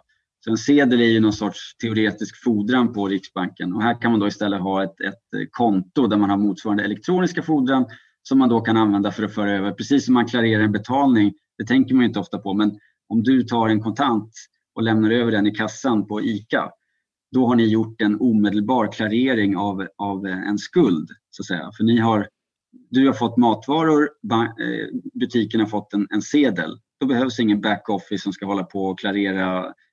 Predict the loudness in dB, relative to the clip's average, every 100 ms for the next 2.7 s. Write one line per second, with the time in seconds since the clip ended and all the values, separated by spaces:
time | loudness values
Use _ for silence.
0 | _ -8 -4 0 0 0 -2 -2 -2 -6
1 | -10 -12 -2 2 4 2 0 -2 -2 0
2 | 2 2 0 0 2 2 0